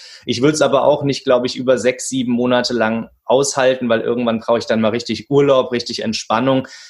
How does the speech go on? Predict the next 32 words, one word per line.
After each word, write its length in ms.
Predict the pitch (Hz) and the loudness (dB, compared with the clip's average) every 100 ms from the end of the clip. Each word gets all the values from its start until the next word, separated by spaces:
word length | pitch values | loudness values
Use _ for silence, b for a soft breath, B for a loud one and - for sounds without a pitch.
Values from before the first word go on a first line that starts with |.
| B | B
weil 140 | 113 123 | 0 0
ich 120 | 120 | 0
wirklich 300 | 139 139 - | 0 0 2
gemerkt 420 | 110 110 131 - | 2 2 0 -2
habe 160 | 131 117 | -2 0
am 100 | 110 | 0
eigenen 380 | 110 117 110 | 0 0 -2
Körper, 480 | 107 123 123 131 107 | 0 0 2 0 0
wie 240 | 113 113 - _ | 0 -2 -4 _
anstrengend 640 | - 135 151 - 120 120 110 | -4 -2 -2 0 0 0 0
das 180 | 117 - | -4 -2
auch 240 | 113 113 | -4 -2
mit 140 | 117 | -2
der 140 | 110 104 | -2 -2
Zeit 320 | - 110 110 | -2 -2 0
dann 100 | 110 | -2
einfach 320 | 110 107 107 | -4 -8 -6
ist. 200 | 123 - | -4 -2
Es, 500 | 107 - - - - _ | -4 -6 -10 -20 -20 _
ja, 260 | 101 113 123 | -2 0 0
es 260 | 110 - - | -2 -8 -4
multipliziert 840 | 117 135 156 151 120 110 - 156 156 | 0 2 2 0 -2 -4 2 2 2
und 120 | 117 | -2
addiert 340 | 107 123 139 | 0 0 0
sich 180 | 120 113 | 0 0
auch 100 | 104 | 0
tagtäglich 720 | - 107 - - 107 107 - | 0 -2 -2 -4 -4 -4 -4
auf. 280 | 90 98 90 | -2 -2 -4
Das 180 | 98 - | -10 -4
merkt 260 | 107 98 98 | -4 -4 -8
man 120 | 95 | -10
schon. 380 | 95 85 - | -10 -12 -16